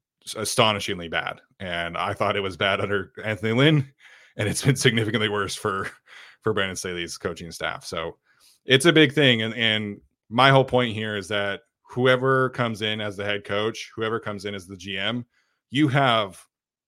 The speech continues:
maybe five, six players on this team who are, like, solidified in their roles. Every other spot is up for competition.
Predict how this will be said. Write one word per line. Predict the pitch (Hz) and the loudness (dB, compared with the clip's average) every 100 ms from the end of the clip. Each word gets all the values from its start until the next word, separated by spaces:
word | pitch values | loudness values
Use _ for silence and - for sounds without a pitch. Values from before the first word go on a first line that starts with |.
| _ _ _ _ _ - | _ _ _ _ _ -4
maybe | 123 127 131 127 | 2 2 2 0
five, | 120 117 113 | 2 2 2
six | - 117 - | -2 -8 -8
players | - 104 110 113 | -6 -2 -2 -2
on | 113 | -4
this | 113 - | -6 -8
team | 120 117 | -6 -6
who | 107 | -4
are, | 104 | -4
like, | 98 95 _ | -6 -10 _
solidified | - - 110 110 113 - 117 113 113 113 110 _ _ - | -12 -8 -4 -2 -4 0 2 2 0 -2 -8 _ _ -6
in | 120 117 | -4 -2
their | 113 104 | -2 -2
roles. | 101 104 117 143 143 _ _ _ _ | -2 0 2 0 -2 _ _ _ _
Every | 135 139 135 | 2 4 6
other | 123 107 | 2 0
spot | - 104 98 | -6 -6 -6
is | 92 92 | -8 -12
up | 87 | -14
for | 92 | -14
competition. | 90 80 80 87 - | -14 -14 -18 -18 -18